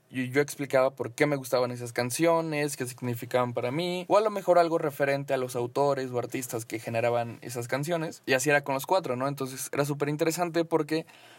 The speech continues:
pues, salen anécdotas de ahí, experiencias, cosas a veces graciosas, cosas interesantes, am-, cosas de amor, cosas de tristeza, y estaba padre porque te ibas nutriendo de, de nueva música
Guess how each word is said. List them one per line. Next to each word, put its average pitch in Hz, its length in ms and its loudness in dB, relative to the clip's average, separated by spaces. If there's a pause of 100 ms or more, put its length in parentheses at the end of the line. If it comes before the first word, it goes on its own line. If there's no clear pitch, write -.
pues, - 160 0
salen 190 180 4
anécdotas 143 560 2
de 135 80 2
ahí, 175 720 -2
experiencias, 139 1500 -2
cosas 117 400 -2
a 117 120 0
veces 120 220 -4
graciosas, 151 680 0
cosas 123 220 -4
interesantes, 143 800 -2
am-, 117 180 -4 (140)
cosas 123 240 2
de 120 100 2
amor, 139 460 2 (260)
cosas 117 220 0
de 117 100 2
tristeza, 151 580 -2 (520)
y 123 80 -4
estaba 156 320 6
padre 220 300 4
porque 185 280 -2
te 147 140 -2
ibas 156 180 4
nutriendo 139 540 -2
de, 120 320 -2 (100)
de 127 140 0
nueva 151 260 4
música 160 680 -2